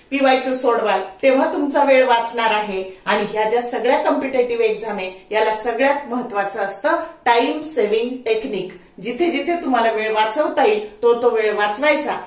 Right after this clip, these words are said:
आणि लेंदी प्रश्नाला तो वापरायचा. तर या पद्धतीने ह्या फॉर्म्युल्यावर खूप सारे प्रश्न आलेले आहेत, तर हा फॉर्म्युला चांगला करून ठेवा.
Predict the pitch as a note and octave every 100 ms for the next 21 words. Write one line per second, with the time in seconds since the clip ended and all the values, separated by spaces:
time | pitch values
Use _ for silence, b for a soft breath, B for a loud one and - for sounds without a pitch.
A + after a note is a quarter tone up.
0 | B F3+ G#3 G#3 A3 A#3 C4 C4 G3 -
1 | G3+ F#3 F#3+ C4 - - - G#3 - G#3+
2 | G3 F#3 F#3 - B - G3+ G3+ B3 C#4
3 | C4+ A#3+ G#3+ G3+ G3+ G#3 B3+ C4+ C#4 A#3+
4 | G#3 G#3 G3+ - - D4+ F#4 - A#3 A3
5 | A3 G3+ - G#3 F#3+ A3+ C4+ B3+ - F3+
6 | F#3 B B G3+ G3+ G#3+ G3 F#3 F#3+ F#3+
7 | F#3+ F3 F3 F3 E3 E3 -